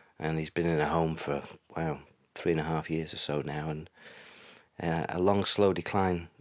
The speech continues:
sad-, sadly, um, we know about the disease, not enough. Um, he's often confused, uncertain,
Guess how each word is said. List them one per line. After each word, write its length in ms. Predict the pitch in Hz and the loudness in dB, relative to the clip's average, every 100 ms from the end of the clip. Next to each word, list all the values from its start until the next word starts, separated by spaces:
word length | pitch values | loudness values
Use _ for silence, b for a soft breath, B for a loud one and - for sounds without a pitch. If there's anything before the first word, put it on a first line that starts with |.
| _ | _
sad-, 380 | - - 82 80 - | -6 -4 -2 -4 -6
sadly, 500 | - 117 76 92 - _ - - | -4 -4 0 -2 -4 _ -16 -6
um, 280 | 160 156 151 | -2 -2 -2
we 100 | 160 | 0
know 260 | 170 160 - - - | 0 -2 -6 -20 -10
about 260 | - 76 - | -4 -2 -4
the 80 | |
disease, 640 | - 71 82 80 80 - - - - _ - | -10 -8 -6 -4 -6 -8 -12 -20 -20 _ -6
not 180 | 160 147 | -2 0
enough. 340 | 156 160 165 - _ _ _ _ _ _ _ _ - - | 0 -2 -4 -12 _ _ _ _ _ _ _ _ -14 -2
Um, 400 | 85 160 78 78 - _ B B B B B | 0 0 -2 -6 -10 _ B B B B B
he's 140 | - 95 | 0 0
often 220 | - 87 | 0 -4
confused, 720 | - 80 - 90 87 87 - | -2 -4 -2 0 2 0 -2
uncertain, 840 | 80 - 85 82 76 78 78 78 | -2 0 4 4 4 0 -2 -4